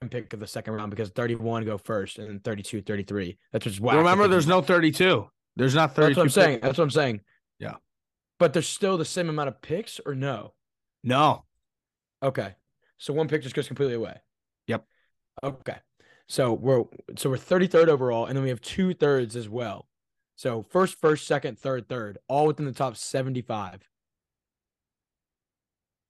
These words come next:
Speaker 2: No,
Speaker 1: That's
Speaker 2: that's
Speaker 1: solid,
Speaker 2: fire.
Speaker 1: man. That's fire. That's
Speaker 2: Yeah.
Speaker 1: fire. That's some damage to be done right there. Ooh.
Speaker 2: Yeah.
Speaker 1: Ooh. Gets me,
Speaker 2: Dude.
Speaker 1: gets me happy.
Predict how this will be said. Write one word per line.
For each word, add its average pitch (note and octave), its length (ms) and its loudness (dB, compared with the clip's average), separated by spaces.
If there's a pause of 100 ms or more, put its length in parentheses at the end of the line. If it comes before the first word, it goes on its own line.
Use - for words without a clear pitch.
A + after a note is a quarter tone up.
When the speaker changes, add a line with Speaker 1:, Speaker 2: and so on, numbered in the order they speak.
(600)
Speaker 2:
No, C3 200 2
Speaker 1:
That's A2 100 0
Speaker 2:
that's A#2+ 100 -2
Speaker 1:
solid, C3+ 300 0
Speaker 2:
fire. A2+ 80 -4
Speaker 1:
man. A2 240 -8 (280)
That's C3 180 -4
fire. A#2 480 -4 (300)
That's A#2+ 120 -4
Speaker 2:
Yeah. B2+ 100 2
Speaker 1:
fire. B2+ 280 2
That's B2 180 -4
some C#3 120 -8 (100)
damage C#3 360 0
to B2+ 60 -12
be A#2+ 80 -6
done A#2 260 -6
right G2+ 180 -10
there. F2+ 300 -12 (760)
Ooh. C#3 260 6
Speaker 2:
Yeah. A2 180 -2 (760)
Speaker 1:
Ooh. D3 220 4 (1040)
Gets C3+ 160 -2
me, C#3+ 100 0
Speaker 2:
Dude. B2 280 0
Speaker 1:
gets D3+ 220 -2
me D3+ 60 -4
happy. C3 480 -4